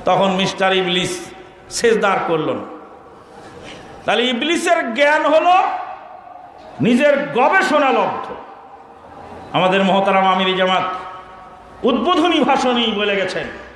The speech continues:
সালাফে সালেহিনের বুঝের বাইরে কারো কোনো বুঝ এখানে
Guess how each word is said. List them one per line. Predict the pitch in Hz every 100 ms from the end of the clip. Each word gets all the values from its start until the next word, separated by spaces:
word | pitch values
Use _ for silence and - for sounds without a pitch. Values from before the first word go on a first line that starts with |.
| - - - -
সালাফে | - 277 349 349 349 311 - -
সালেহিনের | 302 381 403 381 392 370 339
বুঝের | 196 254 392 427 381
বাইরে | 349 339 302 254 180 - - - - -
কারো | 359 415 453 466
কোনো | 453 440 427 -
বুঝ | 392 392 339
এখানে | 294 294